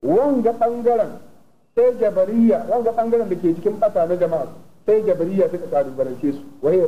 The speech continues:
طائفة ضالة غلوا في نسبة الأف-، في نسبة أفعال العباد لله. Su kuma sun wuce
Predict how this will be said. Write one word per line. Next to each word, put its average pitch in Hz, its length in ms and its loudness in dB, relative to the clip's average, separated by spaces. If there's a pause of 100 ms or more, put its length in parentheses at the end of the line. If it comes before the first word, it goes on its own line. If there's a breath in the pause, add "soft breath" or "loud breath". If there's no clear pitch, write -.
طائفة 170 680 0 (280)
ضالة 165 480 2 (320)
غلوا 170 360 2 (360)
في 185 100 0
نسبة 160 320 0
الأف-، 143 420 -6 (440)
في 180 100 -6
نسبة 165 260 0 (120)
أفعال 165 320 -2
العباد 143 380 -2 (100)
لله. 117 240 -14 (960)
Su 185 160 2
kuma 190 200 0
sun 190 240 2
wuce 196 180 0